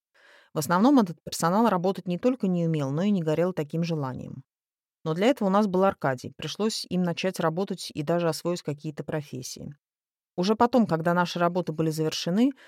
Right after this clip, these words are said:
они некоторое время по инерции продолжали работать по-стахановски, и Марат получал благодарности от клиентов. У Аркадия есть такая особенность.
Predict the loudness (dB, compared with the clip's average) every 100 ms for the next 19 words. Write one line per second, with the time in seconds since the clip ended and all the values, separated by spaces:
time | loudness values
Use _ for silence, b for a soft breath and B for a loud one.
0 | b 0 2 2 0 0 0 4 6 4
1 | 4 0 2 0 0 -2 -2 -2 -2 0
2 | 0 2 0 -2 -6 -8 -12 -4 -4 -2
3 | -4 -4 -10 -14 -16 _ _ -6 0 4
4 | 4 2 -4 -4 0 0 0 0 0 0
5 | 0 -4 -4 -6 -6 -6 -6 -10 -14 -20
6 | _ _ _ _ _ _ _ _ _ _
7 | _ _ -2 0 4 4 4 2 -2 -2
8 | 2 2 2 0 -2 -2 -10 -14